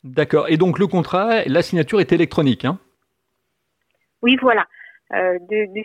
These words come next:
Speaker 2: fait que c'est, euh, euh, ça se passe en visioconférence, que le but soit que les gens n'aient pas à habiter à proximité, à se déplacer, euh, tout se fait effectivement en, en distanciel, donc c'est un contrat électronique. Le mode de paiement, c'est par virement,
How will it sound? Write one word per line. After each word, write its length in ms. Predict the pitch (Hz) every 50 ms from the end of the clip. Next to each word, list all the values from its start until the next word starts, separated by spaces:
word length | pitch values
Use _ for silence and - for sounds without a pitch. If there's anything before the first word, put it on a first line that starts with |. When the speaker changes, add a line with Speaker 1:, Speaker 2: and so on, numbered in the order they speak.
| -
Speaker 2:
fait 180 | - 254 247 247 _ _
que 100 | - 214 214 - _ -
c'est, 240 | 214 208 208 196
euh, 60 | 185 170 - 175 175 175 175 175 202 202 _ _ _ - - _ _ -
euh, 40 | 170 165 - 170 170 185 _
ça 80 | 185 175
se 40 | - -
passe 120 | 190 180 -
en 100 | 185 180
visioconférence, 960 | 180 175 175 185 180 - 185 175 - - 190 185 180 190 196 202 208 214 220 - _ _ _
que 60 | - 196
le 180 | 185 190 196
but 180 | 190 202 226 - _ _ _
soit 100 | 233 220
que 140 | - - 220
les 180 | 214 208 202
gens 220 | 208 220 233 240 233
n'aient 180 | 220 208 - _
pas 220 | - 220 220 220 - - _
à 100 | 208 196
habiter 300 | 196 190 196 - - 202
à 80 | 196
proximité, 720 | - - 196 190 - - _ 208 196 196 196 - - 220 214
à 100 | 208 196
se 80 | 190 -
déplacer, 640 | 202 196 - - 185 190 - _ - 262 277 285 - _ _ _ _ _ _ _ -
euh, 120 | 180 180 180 - _ _ _
tout 160 | _ - 262 254 -
se 80 | 233 220 -
fait 100 | 240 214
effectivement 840 | 208 - - 208 - _ - 214 208 214 220 226 226 226 220 220 214 - -
en, 400 | 190 180 180 170 170 - - - -
en 120 | - 185 190
distanciel, 720 | 185 196 190 _ - 196 196 - _ - 214 214 220 208
donc 120 | 196 196 - -
c'est 60 | 196
un 60 | 226
contrat 320 | - 196 190 - - 202
électronique. 680 | 196 190 190 - _ _ 202 196 196 196 208 226 233 - - _ - - _ _ _ _ _
Le 120 | 190 180 180
mode 240 | 185 185 185 180
de 80 | 190 185
paiement, 400 | - - 196 190 190 185 190 196 - _ -
c'est 120 | 185 -
par 220 | - 190 175 170 170
virement, 500 | 175 185 185 185 190 196 208 214 226